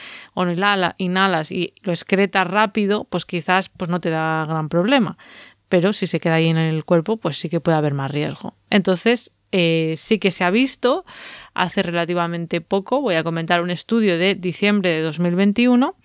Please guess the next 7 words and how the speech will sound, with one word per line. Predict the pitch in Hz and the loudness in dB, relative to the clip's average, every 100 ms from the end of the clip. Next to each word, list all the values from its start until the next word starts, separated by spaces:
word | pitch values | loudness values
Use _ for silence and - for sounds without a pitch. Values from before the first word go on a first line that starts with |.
| - - - - - - _ | -20 -20 -20 -20 -20 -20 _
se | - - 254 | -6 0 2
vio | 240 233 269 - | 4 2 0 -2
que | 196 190 202 - _ _ | 0 2 0 -4 _ _
se, | - - 196 | -16 -8 0
había | 180 165 175 190 190 | 2 2 2 2 4
microplásticos | 202 220 208 185 208 208 - 214 226 254 - | 2 2 2 2 0 0 -2 -4 -2 -4 -2
en | 208 214 220 | 0 2 0